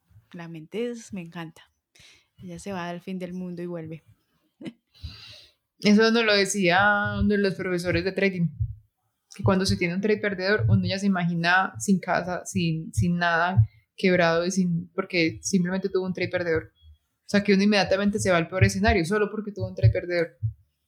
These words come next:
Speaker 2: Entonces, porque perdí en este trade, ya no lo voy a lograr, ya me voy a quebrar, voy a quemar la cuenta, esto no es para mí. O sea, que uno, ¡fu!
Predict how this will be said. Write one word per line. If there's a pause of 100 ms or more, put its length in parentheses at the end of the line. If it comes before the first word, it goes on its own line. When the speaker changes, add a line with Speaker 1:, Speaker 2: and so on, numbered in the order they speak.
(500)
Speaker 2:
Entonces,
porque
perdí
en
este
trade,
ya
no
lo
voy
a
lograr,
ya
me
voy
a
quebrar,
voy
a
quemar
la
cuenta,
esto
no
es
para
mí.
O
sea,
que
uno,
¡fu!